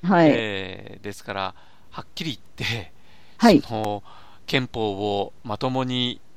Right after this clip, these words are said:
Speaker 2: その、読んだこともないような、そういう人間が、
Speaker 1: はい。
Speaker 2: まあ、おこがましいって言えばおこがましいんですけれども、でも、なんていうのかな、その、天皇が終戦記念の日に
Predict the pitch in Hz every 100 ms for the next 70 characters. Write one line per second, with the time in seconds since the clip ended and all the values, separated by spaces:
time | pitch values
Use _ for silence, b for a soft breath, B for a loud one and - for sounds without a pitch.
0 | - - 131 120 120 127 139 135 110 127
1 | 120 104 143 151 113 95 92 87 - -
2 | - - - - 151 117 113 113 113 117
3 | 117 117 113 135 127 85 - b b b
4 | b b 143 110 - 127 135 143 139 190
5 | 165 - 117 107 - 147 156 151 196 143
6 | 110 - - - 135 101 98 123 123 92
7 | 90 - B B B B B B B B
8 | - 107 95 90 170 180 170 160 147 147
9 | 170 180 175 156 143 - 147 147 143 143
10 | 139 - - - - - - 147 156 160
11 | 156 135 127 123 117 117 - - - -
12 | - - - - 135 - 123 - 139 131
13 | 123 110 135 120 113 110 107